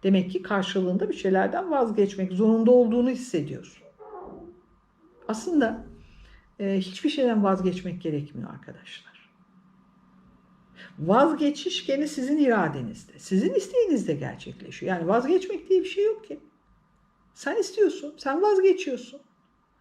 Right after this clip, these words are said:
Peki ilişkiyi sürdürdüğümüzde acı mı, hayal kırıklığı, korkusu mu yaşıyoruz acaba?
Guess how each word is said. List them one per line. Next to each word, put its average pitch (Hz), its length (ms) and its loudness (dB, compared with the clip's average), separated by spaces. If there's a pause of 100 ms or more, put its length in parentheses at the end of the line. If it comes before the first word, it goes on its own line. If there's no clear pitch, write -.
(240)
Peki 320 260 2
ilişkiyi 330 420 4
sürdürdüğümüzde 302 840 2
acı 254 280 2
mı, 330 80 2
hayal 285 320 2
kırıklığı, 277 460 0
korkusu 240 480 0
mu 370 80 4
yaşıyoruz 160 560 -2
acaba? - 260 -12